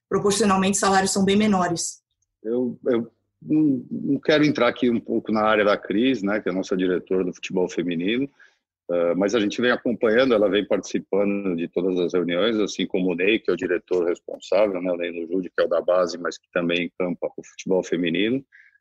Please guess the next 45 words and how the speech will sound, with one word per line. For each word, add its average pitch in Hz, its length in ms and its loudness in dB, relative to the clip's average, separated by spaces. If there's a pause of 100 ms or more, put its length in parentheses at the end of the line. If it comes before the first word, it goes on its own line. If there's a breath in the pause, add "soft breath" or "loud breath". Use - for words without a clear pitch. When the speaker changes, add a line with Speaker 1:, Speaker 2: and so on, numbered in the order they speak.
(180)
Speaker 2:
mas 123 180 2
assim 143 300 0
como 160 180 0
em 143 100 2
todos 143 300 2
os 156 140 -2
setores 131 360 2
do 139 120 0
clube, 92 300 0
né, 95 120 0
a 95 60 0
gente 90 180 -4
vem 101 140 -2
conversando, 110 840 0
reduzindo 98 600 0
tudo 110 240 -4
que - 80 -2
é 101 60 2
possível. 135 720 -2 (180)
Eh, 85 360 0 (480 soft breath)
é 98 80 0
interessante, 104 600 0
o 110 40 0
Matias 101 360 0
colocou 104 420 0
isso 95 180 -4
também, 98 480 0
funcionários 104 540 0
que 95 140 -2
ganham 98 180 2
abaixo 92 380 0
de 90 80 0
três 95 260 0
mil 92 160 0
reais, 90 340 2
o 85 140 -8
Corinthians 92 220 -2
estaria 92 280 0
completando, 101 760 -2
porque - 180 -8
existe 95 300 -2
aquela 92 260 0
ajuda 92 300 -2
do 90 80 -2
governo, 95 520 0